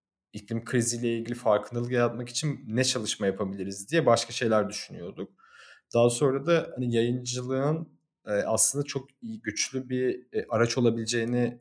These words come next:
düşündük. E, ve hani, e, Derin, yani biz böyle bir başka projelerimiz vardı. Derin dedi hani biz bir podcast mi yapsak acaba bununla ilgili? Hem, e, yani tahmin edersin ki hani üretimi diğer medya mecralarına göre daha,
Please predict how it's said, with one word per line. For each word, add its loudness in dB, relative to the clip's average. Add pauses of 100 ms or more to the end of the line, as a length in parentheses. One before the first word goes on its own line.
düşündük. -4 (600)
E, 2 (400)
ve 2 (140)
hani, 0 (180)
e, 0 (480)
Derin, 0
yani 0
biz -2
böyle 4
bir 0
başka 4
projelerimiz 0
vardı. 4
Derin -2
dedi -4
hani 0
biz -10
bir -20
podcast 0
mi 0
yapsak -4
acaba -6
bununla -14
ilgili? -6
Hem, 2 (460)
e, 2 (760)
yani 0 (360)
tahmin 2
edersin 0
ki -6
hani -2 (260)
üretimi -4
diğer 4 (140)
medya -4
mecralarına -2
göre -4
daha, 2